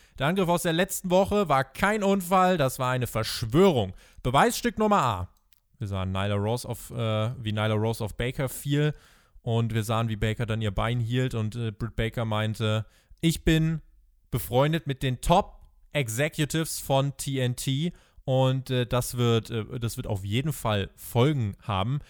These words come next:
Flip it, Reva.“ Dann musste Reva die, das Flipchart einmal umdrehen.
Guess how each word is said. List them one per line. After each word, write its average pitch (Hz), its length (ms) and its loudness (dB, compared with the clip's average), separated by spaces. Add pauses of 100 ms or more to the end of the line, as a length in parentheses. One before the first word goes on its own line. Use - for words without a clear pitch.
(180)
Flip 220 420 0
it, 147 220 -2
Reva.“ 117 520 2 (460)
Dann 101 180 -8
musste 104 480 -2
Reva 107 360 -2
die, 95 360 -6
das 98 160 -8
Flipchart 120 440 -4
einmal 113 240 -4
umdrehen. 123 500 -2